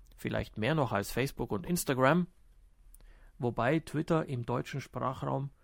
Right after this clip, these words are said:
nicht ganz so verbreitet ist wie vielleicht in den U S A oder auch in Ost- und Südosteuropa.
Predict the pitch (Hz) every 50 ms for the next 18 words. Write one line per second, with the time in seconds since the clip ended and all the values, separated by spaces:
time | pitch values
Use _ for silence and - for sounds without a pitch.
0 | - - - - _ - - - - - - - 139 156 202 196 - - - -
1 | 147 147 185 180 - - 151 135 - 139 127 - 120 123 131 143 143 - 151 151
2 | - - 127 127 - - - 107 110 113 - - 120 107 - 113 104 107 107 110
3 | - - - 143 170 165 123 127 120 120 113 113 110 110 110 110 107 - - -
4 | - 123 117 - - - 117 110 110 101 - - 123 - - - - - 120 -
5 | - 147 - 170 156 143 151 - - 147 143